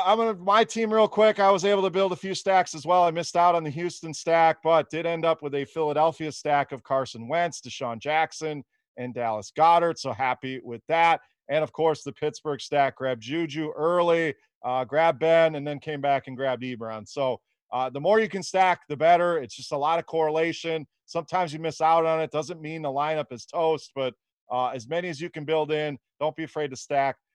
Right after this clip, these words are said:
two or three times. So I think that'll do it. Uh, I was hoping we could get Stevie back and recap things, but, uh, maybe next time down the line. So we appreciate you guys for tuning in.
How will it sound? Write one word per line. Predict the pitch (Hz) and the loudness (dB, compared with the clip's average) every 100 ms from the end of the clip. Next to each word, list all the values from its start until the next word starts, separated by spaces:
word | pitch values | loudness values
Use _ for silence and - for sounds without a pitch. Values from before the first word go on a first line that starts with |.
| _ _ | _ _
two | 156 | -6
or | 143 | -6
three | - 147 123 | -6 -10 -8
times. | 131 127 113 110 | -6 -6 -6 -10
So | - 139 131 - _ _ _ - | -4 -2 0 -2 _ _ _ -2
I | 160 | -2
think | - 233 233 | 2 2 4
that'll | 254 240 | 4 4
do | 190 254 233 | 8 10 10
it. | 156 113 | 6 0
Uh, | 151 160 | -2 2
I | |
was | 165 156 | 2 2
hoping | 214 214 | 0 0
we | 208 | -4
could | 170 | -2
get | 190 208 | -2 -2
Stevie | - 208 214 | -4 -6 -4
back | 196 202 214 208 | 0 2 2 0
and | 185 170 | -6 -6
recap | 196 - 196 208 208 | -8 -4 0 0 -2
things, | 208 226 247 240 | -6 -6 -6 -8
but, | - 170 165 | -4 -2 0
uh, | 170 165 151 _ _ _ | 2 4 2 _ _ _
maybe | 147 196 185 | -4 -4 0
next | 196 196 - | -2 -2 -4
time | 196 190 | -2 0
down | 185 190 | 2 2
the | 180 | 2
line. | 170 180 214 233 | 2 2 2 0
So | - 175 | -2 -6
we | 151 | -6
appreciate | - 190 - 180 180 | -6 -6 -4 -6 -4
you | |
guys | 175 170 156 | 0 0 0
for | 160 | -10
tuning | - 185 165 147 | -14 -10 -8 -6
in. | 160 190 202 196 | -4 -2 -2 -4